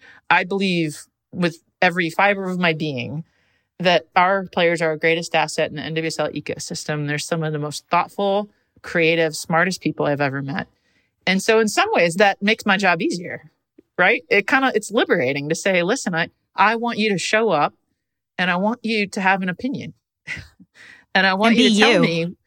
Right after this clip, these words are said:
Speaker 1: yeah, sh-, tell me what you want. Speak up. That's what this is about. And I think the system that N W S L had been operating under for so long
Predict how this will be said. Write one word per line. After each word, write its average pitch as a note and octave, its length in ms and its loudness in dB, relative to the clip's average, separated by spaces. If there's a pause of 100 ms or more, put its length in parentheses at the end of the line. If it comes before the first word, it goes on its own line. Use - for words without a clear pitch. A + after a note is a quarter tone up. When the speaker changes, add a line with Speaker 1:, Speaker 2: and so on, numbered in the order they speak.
(120)
Speaker 1:
yeah, F#3 340 2
sh-, - 160 -10
tell C#4+ 240 0
me E4 140 -4
what C4+ 160 -2
you B3 140 -2
want. G#3 340 -6
Speak - 360 -6
up. - 280 -4 (420)
That's A3+ 280 0
what C4 140 -6
this G3+ 180 -6
is F3 100 -8
about. D#3+ 400 -2
And E3 120 -6
I E3+ 80 -2
think G#3+ 260 -2 (540)
the F3+ 140 -4
system A3 500 -6
that F3+ 160 -2
N F3+ 100 -4
W F3 140 0
S E3 120 -6
L E3+ 120 2
had E3 100 -2
been D#3+ 100 -4
operating E3+ 460 0
under D#3 220 0
for D#3+ 140 -4
so E3 220 0
long D#3 540 0